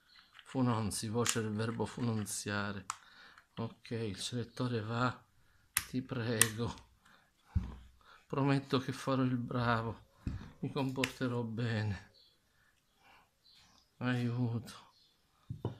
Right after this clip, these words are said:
Guarda, mi tocca pregare in tutte le lingue umanamente conosciute.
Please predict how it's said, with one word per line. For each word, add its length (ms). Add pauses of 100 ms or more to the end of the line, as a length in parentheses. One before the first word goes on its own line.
(1120)
Guarda, 380
mi 100
tocca 320
pregare 600 (640)
in 240
tutte 340
le 160
lingue 460
umanamente 1000
conosciute. 1120